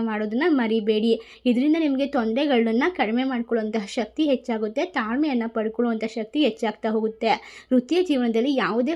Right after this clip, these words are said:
ಒಂದು ಸಣ್ಣ ಪುಟ್ಟ ತೊಂದ್ರೆ ಬಂದ್ರೂ ಕೂಡ ನೀವು ಮಾರ್ಗದರ್ಶಕರನ್ನ ನಂಬಿ ಮೋಸ ಹೋಗ್ಬೇಡಿ. ನೀವು ಯೋಚನೆ ಮಾಡಿ ಸರಿಯಾದ ನಿರ್ಧಾರವನ್ನ ತೆಗೆದುಕೊಳ್ಳಿ. ಇನ್ನು ಹಣಕಾಸಿನ ಪರಿಸ್ಥಿತಿನ ಬಲಪಡಿಸ್ಕೊಳ್ಳೋಕೆ ಹೋಗಿ ಲಾಟರಿ, ಬೆಟ್ಟಿಂಗ್ ಅಂತ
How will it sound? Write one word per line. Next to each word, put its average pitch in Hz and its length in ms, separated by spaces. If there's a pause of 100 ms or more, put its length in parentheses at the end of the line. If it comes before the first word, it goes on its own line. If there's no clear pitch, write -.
ಒಂದು 247 200
ಸಣ್ಣ 233 320 (140)
ಪುಟ್ಟ 247 220
ತೊಂದ್ರೆ 233 340
ಬಂದ್ರೂ 226 320
ಕೂಡ 226 200 (420)
ನೀವು 254 140
ಮಾರ್ಗದರ್ಶಕರನ್ನ 240 960
ನಂಬಿ 254 420 (140)
ಮೋಸ 226 340
ಹೋಗ್ಬೇಡಿ. 220 540 (320)
ನೀವು 233 180
ಯೋಚನೆ 269 480
ಮಾಡಿ 254 340
ಸರಿಯಾದ 247 440
ನಿರ್ಧಾರವನ್ನ 220 600
ತೆಗೆದುಕೊಳ್ಳಿ. 226 580
ಇನ್ನು 247 320
ಹಣಕಾಸಿನ 247 400 (220)
ಪರಿಸ್ಥಿತಿನ 240 560
ಬಲಪಡಿಸ್ಕೊಳ್ಳೋಕೆ 226 840
ಹೋಗಿ 311 600
ಲಾಟರಿ, 247 380
ಬೆಟ್ಟಿಂಗ್ 285 460
ಅಂತ 233 220